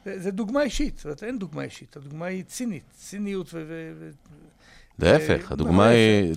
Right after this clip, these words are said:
Speaker 2: טרוף כפי
Speaker 1: נכון,
Speaker 2: יכולתך.
Speaker 1: ול-, ולכן, ואני אומר, ולכן אני חוזר ואומר, אנחנו צריכים, אה, צריכים לה-, להחזיר חזון למדינה, עם מנהיגות שרואה את טובת המדינה, גם אם יש מחלוקת על הדרך, רואה את טובת המדינה, ופועלת מתוך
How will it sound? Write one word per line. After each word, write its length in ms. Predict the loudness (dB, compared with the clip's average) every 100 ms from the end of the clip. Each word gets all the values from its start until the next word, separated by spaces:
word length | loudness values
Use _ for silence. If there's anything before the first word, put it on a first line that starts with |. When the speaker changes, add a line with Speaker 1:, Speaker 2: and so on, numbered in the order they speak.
| 2
Speaker 2:
טרוף 340 | 6 6 4
כפי 120 | -4
Speaker 1:
נכון, 200 | -2 2
Speaker 2:
יכולתך. 400 | 4 4 2 4 4
Speaker 1:
ול-, 260 | 4 -2
ולכן, 340 | -6 -6 -8 -8 -10 -14
ואני 340 | -12 -12 -12
אומר, 240 | -12 -12 -14
ולכן 240 | -14 -12
אני 140 | -12 -14
חוזר 320 | -12 -10 -8
ואומר, 280 | -8 -10 -12
אנחנו 180 | -12 -16
צריכים, 500 | -20 -14 -12 -10 -10
אה, 120 | -12 -16 _ _ _ _
צריכים 380 | -18 -14 -10 -6
לה-, 120 | -4 -4
להחזיר 720 | -6 -8 -10 -10 -6 -6 -10 -18 _ _ _ _ _ -20
חזון 540 | -12 -12 -8 -8 -8
למדינה, 500 | -12 -14 -14 -12 -12
עם 220 | -12 -14
מנהיגות 400 | -14 -14 -14 -16
שרואה 420 | -14 -14 -12 -10 -10
את 80 | -10
טובת 320 | -12 -12 -10
המדינה, 360 | -12 -12 -12 -12
גם 140 | -10
אם 140 | -8 -10
יש 160 | -12
מחלוקת 340 | -12 -12 -10 -12
על 100 | -10
הדרך, 480 | -6 -8 -8 -20 _ _ -20 -20 _
רואה 200 | -4 -2
את 80 | -2
טובת 280 | -4 -6 -6
המדינה, 500 | -8 -10 -12 -12 -14 -16
ופועלת 640 | -20 _ -12 -10 -10 -12
מתוך 320 | -12 -12 -12